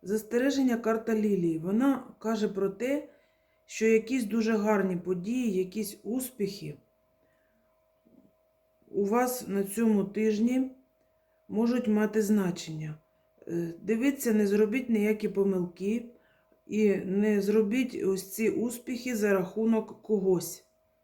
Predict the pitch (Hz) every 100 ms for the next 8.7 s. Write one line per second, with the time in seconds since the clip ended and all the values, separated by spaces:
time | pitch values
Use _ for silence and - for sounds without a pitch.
0 | _ - 185 196 233 185 180 - 220 220
1 | 202 - 185 202 180 - - _ _ _
2 | - 170 190 214 196 208 196 180 170 -
3 | - _ _ _ _ _ _ - 185 -
4 | 196 190 180 175 - 208 240 269 269 -
5 | - 180 180 170 165 202 202 240 - -
6 | 220 214 190 208 202 190 - 196 - -
7 | 156 - _ 208 202 208 208 190 185 190
8 | 185 185 190 185 165 156 147